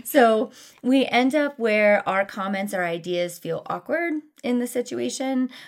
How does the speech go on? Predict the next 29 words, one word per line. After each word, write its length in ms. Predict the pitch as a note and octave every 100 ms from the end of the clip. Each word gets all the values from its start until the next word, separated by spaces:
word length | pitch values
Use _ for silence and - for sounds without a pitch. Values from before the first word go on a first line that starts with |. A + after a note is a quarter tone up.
| - -
Um, 340 | E3+ E3 E3
we 140 | F#3
might 260 | F3+ F3 -
feel 260 | - F#3 F3
a 60 |
little 180 | E3 E3+
bit 220 | - -
flustered 640 | - D#3 - A3 D4+ D#4+
about 400 | - F#3 F3 E3+
what 220 | - E3+ -
to 100 | F3
do 320 | D#3+ E3 B3
and 160 | G#3
how 260 | D#3+ D3+ D#3+
to 100 | D#3+
do 180 | D#3 D3+
that. 180 | G3 -
So 100 | F#3
we, 120 | F3
there 260 | E3 F3 F3
may 140 | F3
be 100 | E3+
some 240 | E3+ E3+
awareness 600 | D#3+ D3+ C#3+ D3 G#3+ C4+ D4
of 140 | A#3+
that 280 | C4+ C#4+ D4+
where 140 | F#3
we're 180 | E3 E3+
like, 360 | D#3+ C3+ D#3+